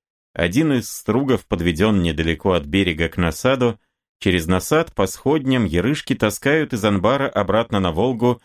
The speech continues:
мешки с мукой. Иные катают бочки с рыбой. Треск и уханье.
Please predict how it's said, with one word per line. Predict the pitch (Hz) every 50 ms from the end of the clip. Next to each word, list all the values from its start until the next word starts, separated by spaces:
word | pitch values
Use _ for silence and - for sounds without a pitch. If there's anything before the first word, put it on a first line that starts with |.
| _ _ _ _ -
мешки | 92 120 131 - - - 95 82
с | 78 - -
мукой. | 82 73 - - 80 76 73 71 71 - _ _ _ _ _ _ _ _
Иные | 90 85 82 87 104 127 139 135
катают | - 107 92 - 90 87 95 101 90
бочки | 80 78 87 85 80 - - - 85 78
с | - -
рыбой. | 80 82 76 71 71 73 69 71 - _ _ _ _ _ _ _ _ _
Треск | - 87 87 110 135 143 120 - - - - 98 - -
и | 90 82
уханье. | 80 104 143 147 - - 104 95 87 85 82 80 73 67 -